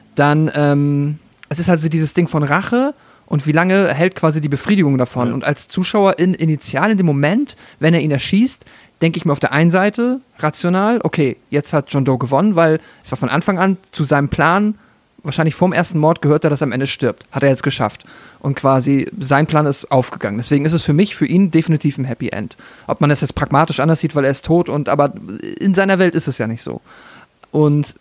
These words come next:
Speaker 1: Brad Pitt hat kurzzeitig, ich mein, ne, deswegen hat er's gemacht, diesen, das kurze Gefühl von Rache dann empfunden und sich halt,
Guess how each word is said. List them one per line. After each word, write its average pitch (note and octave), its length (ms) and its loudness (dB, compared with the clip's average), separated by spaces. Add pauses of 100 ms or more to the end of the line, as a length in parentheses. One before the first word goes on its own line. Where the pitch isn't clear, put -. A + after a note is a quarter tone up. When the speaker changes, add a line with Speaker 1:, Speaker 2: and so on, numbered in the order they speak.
(160)
Speaker 1:
Brad D3+ 220 0
Pitt G#3 260 2
hat G3 240 0 (440)
kurzzeitig, A3 880 0 (100)
ich - 160 -12
mein, - 140 -4 (200)
ne, F3+ 240 0
deswegen C#3+ 360 0
hat C#3+ 80 -2
er's C#3+ 160 -2
gemacht, D#3+ 340 0 (520)
diesen, D3+ 500 -2
das - 200 -2
kurze A3+ 300 2
Gefühl F3+ 240 2
von E3 180 -2
Rache D3+ 260 -4
dann F#3 120 -2
empfunden G3+ 500 0 (400)
und D3+ 160 -2
sich D#3+ 160 -4
halt, D#3 240 2